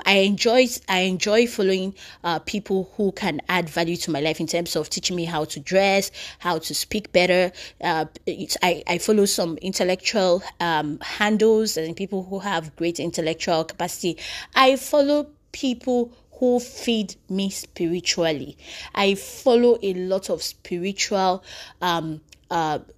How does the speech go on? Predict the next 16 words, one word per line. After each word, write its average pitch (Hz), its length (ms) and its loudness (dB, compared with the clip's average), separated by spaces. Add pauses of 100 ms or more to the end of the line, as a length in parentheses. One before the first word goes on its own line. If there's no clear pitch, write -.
(180)
spiritual 214 640 0
based 190 640 0 (180)
handles, 165 760 -6 (340)
and 240 140 6
they 262 80 6
may 240 120 4
not 269 260 -2
necessarily 196 520 -2
be 156 140 -6
pastors. - 840 -6
You 185 120 -4
know, 180 100 0
it 170 180 0
could 180 160 0
just 277 320 0
be, 185 260 -2